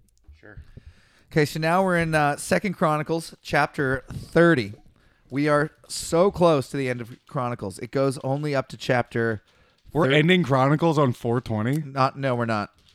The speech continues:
Speaker 2: We are,
Speaker 1: <laughs>
Speaker 2: like,
Speaker 1: Damn.
Speaker 2: seven chapters away. We're, I guess we're seven podcasts away,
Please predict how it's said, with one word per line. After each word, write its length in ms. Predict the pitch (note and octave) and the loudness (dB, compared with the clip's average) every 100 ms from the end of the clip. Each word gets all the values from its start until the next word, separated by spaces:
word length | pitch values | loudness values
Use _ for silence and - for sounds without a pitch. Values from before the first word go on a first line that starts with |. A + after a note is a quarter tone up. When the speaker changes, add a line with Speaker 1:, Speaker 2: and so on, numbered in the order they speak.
| - - - E3+ | -12 -12 -8 0
Speaker 2:
We 160 | F3 | 2
are, 400 | B2 A#2+ A#2 A2 - | 6 6 4 2 -4
Speaker 1:
<laughs> 60 | |
Speaker 2:
like, 200 | G#2+ G#2+ | -4 -4
Speaker 1:
Damn. 380 | G2+ E3+ E3+ G#2+ | -2 2 2 2
Speaker 2:
seven 460 | E2+ - C3 A#2+ A#2 | -4 0 0 2 0
chapters 460 | B2+ G#2+ - G2+ | 0 -2 -2 -6
away. 260 | G#2+ G2+ G2+ | -4 -2 -2
We're, 220 | G#2+ A#2 - | -2 -4 -4
I 80 | C3 | -2
guess 180 | D3+ | 0
we're 80 | D#3+ | -2
seven 400 | - - A#2+ A2+ | -6 -4 -4 -4
podcasts 480 | G#2+ G2 F#2 F#2 - | -8 -8 -6 -10 -8
away, 280 | F#2+ F#2 | -8 -8